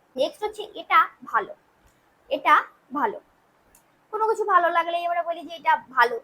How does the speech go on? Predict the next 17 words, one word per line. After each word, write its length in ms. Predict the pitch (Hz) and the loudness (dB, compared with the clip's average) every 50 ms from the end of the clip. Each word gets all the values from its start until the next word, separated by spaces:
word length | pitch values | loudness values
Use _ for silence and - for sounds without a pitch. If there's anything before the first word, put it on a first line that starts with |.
| _ | _
যখন 220 | - 254 - 269 269 277 | -10 -6 -4 -2 0 0
আমাদের 340 | 269 269 269 262 294 302 285 | 0 0 -2 -2 -4 -6 -6
সেটা 260 | - 269 262 302 262 254 - - _ _ _ _ _ _ _ _ _ _ _ _ _ | -8 -6 -2 -2 -2 -2 -2 -8 _ _ _ _ _ _ _ _ _ _ _ _ _
মন 300 | 277 311 339 349 392 403 403 - | -2 0 0 0 -2 -6 -8 -6
পছন্দ, 360 | - 254 - - 294 254 226 202 - _ _ | -6 -6 -4 -4 -4 -4 -4 -8 -14 _ _
মানে 200 | 240 262 262 269 262 262 - - _ _ _ _ _ _ | -6 -2 0 0 0 -2 -4 -12 _ _ _ _ _ _
মনের 280 | 277 320 349 403 427 427 | 4 4 6 4 2 0
মতো 220 | 415 403 415 - 349 | -2 0 0 -2 0
হয়, 200 | 262 - - 269 - | 0 0 -2 -2 -6
তখন 360 | 349 339 - 359 359 359 330 - _ _ | -10 -8 -6 -6 -6 -6 -8 -10 _ _
আমরা 220 | - 311 311 330 320 311 311 311 | -6 0 2 4 4 4 4 2
কথাটা 320 | 311 311 285 302 302 339 | 0 -2 -2 -2 -2 -2
বলি 120 | 392 415 453 | -2 -2 -2
যে 120 | 466 466 | -2 -4
"হ্যাঁ, 260 | - - 233 208 - - 440 | -4 -6 -8 -10 -8 -8 -10
এটা 180 | 508 - 466 480 - _ _ | -8 -6 -8 -8 -10 _ _
ভালো"। 260 | - - - 190 180 | -16 -14 -14 -14 -14